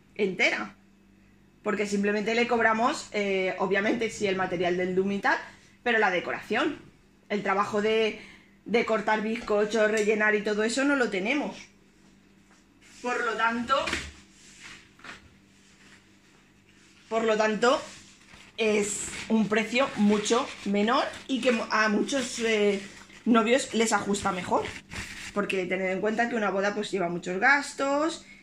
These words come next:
los novios quieren de todo y casi <laughs> siempre lo último que, que van a ver es la tarta.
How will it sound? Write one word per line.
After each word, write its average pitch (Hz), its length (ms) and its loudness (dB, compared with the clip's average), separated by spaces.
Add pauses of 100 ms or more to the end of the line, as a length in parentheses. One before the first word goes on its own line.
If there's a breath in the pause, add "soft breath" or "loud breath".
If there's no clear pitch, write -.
(240 loud breath)
los 214 160 2
novios 202 360 2
quieren 190 360 -2
de 190 140 0
todo 285 720 2 (240)
y 269 720 2
casi - 400 0
<laughs> - 0 -
siempre 226 760 2 (420 loud breath)
lo 214 200 4
último 233 380 4
que, 214 500 2
que 226 100 2
van 233 180 4
a 233 80 6
ver 240 160 4
es 247 140 2
la 190 180 4
tarta. 175 520 -4